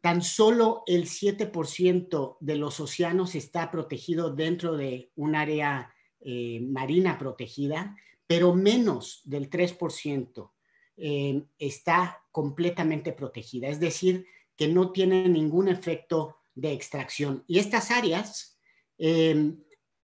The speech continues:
están dedicadas por, eh, completamente a proteger la biodiversidad. Todas estas especies que ven ahí, todos los hábitats que están, eh, que,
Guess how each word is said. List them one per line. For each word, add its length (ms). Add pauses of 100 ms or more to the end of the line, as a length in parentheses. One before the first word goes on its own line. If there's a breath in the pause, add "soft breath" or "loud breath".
(100)
están 680 (220)
dedicadas 960
por, 260
eh, 380
completamente 720
a 100
proteger 680 (320 soft breath)
la 160
biodiversidad. 720
Todas 400
estas 300
especies 440
que 120
ven 160
ahí, 420
todos 200
los 220
hábitats 520
que 140
están, 540 (360 soft breath)
eh, 720 (460)
que, 280